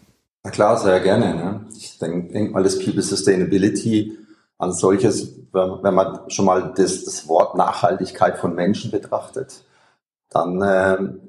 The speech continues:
passt das natürlich so in den aktuellen Trend, ja? Wobei ich das vielleicht, bevor ich dazu komme, zu dem Trend Nachhaltigkeit, was hat es mit Menschen zu tun? Lass uns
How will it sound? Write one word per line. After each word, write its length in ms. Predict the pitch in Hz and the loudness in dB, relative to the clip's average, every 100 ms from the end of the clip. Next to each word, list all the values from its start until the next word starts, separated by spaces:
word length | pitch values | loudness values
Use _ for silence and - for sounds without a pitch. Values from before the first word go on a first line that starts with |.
| - | -14
passt 280 | - 98 - | -2 0 0
das 120 | 113 | 0
natürlich 440 | 98 92 92 92 - | 2 2 0 0 0
so 140 | 92 | 2
in 80 | 92 | 2
den 140 | 90 | 2
aktuellen 560 | - - - 80 98 90 | 0 -2 0 2 2 2
Trend, 540 | 82 82 123 - - | 2 2 0 -4 -12
ja? 240 | 85 95 101 | -14 -14 -16
Wobei 320 | 87 - 92 | -12 0 2
ich 160 | 95 - | 2 -2
das 320 | 98 - - | -10 -10 -10
vielleicht, 680 | - 92 95 - - - _ | -6 0 0 -2 -14 -16 _
bevor 260 | - - 90 | -4 0 0
ich 160 | - | 2
dazu 720 | 104 98 92 - - 113 101 | 4 4 2 -2 -4 -4 -4
komme, 580 | - - 90 110 135 151 - - _ _ _ | -6 -4 -2 0 -2 -4 -12 -20 _ _ _
zu 200 | - 98 | -4 0
dem 200 | 98 90 | 0 0
Trend 280 | - 92 78 | 0 0 2
Nachhaltigkeit, 760 | 71 - 107 104 - 104 101 | 0 2 0 0 0 0 0
was 160 | 82 - | -2 -2
hat 120 | 92 | -2
es 140 | 90 | -4
mit 200 | 90 90 | -10 -6
Menschen 280 | 87 104 101 | -2 -2 -4
zu 160 | - - | -8 -12
tun? 360 | - 92 95 | -6 0 2
Lass 160 | 92 95 | 2 2
uns 340 | 98 - - | -2 -4 -12